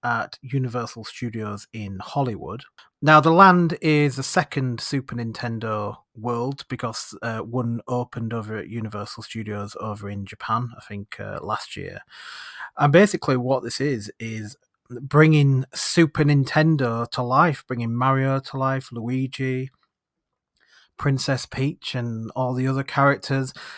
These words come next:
And, uh, just looking at the land, it, it, it looks like a kind of, um, sense overload, I would say. <laughs>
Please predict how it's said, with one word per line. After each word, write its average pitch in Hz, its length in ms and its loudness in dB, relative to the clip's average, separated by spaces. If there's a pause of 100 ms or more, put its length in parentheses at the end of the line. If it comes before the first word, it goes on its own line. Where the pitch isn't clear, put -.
(160)
And, 165 300 2 (120)
uh, 123 140 -10
just 196 260 4
looking 190 340 2
at - 160 -4
the 127 420 0
land, 127 540 4
it, 104 120 -10
it, 110 380 -10 (100)
it 127 160 -10
looks 165 320 -4
like 160 160 0
a 139 60 -8
kind 139 480 -2
of, 123 480 -6 (100)
um, 113 640 -6 (420)
sense 156 600 2 (100)
overload, 139 760 2 (100)
I 127 100 -4
would 117 200 -6
say. 131 340 0 (500)
<laughs> 202 140 0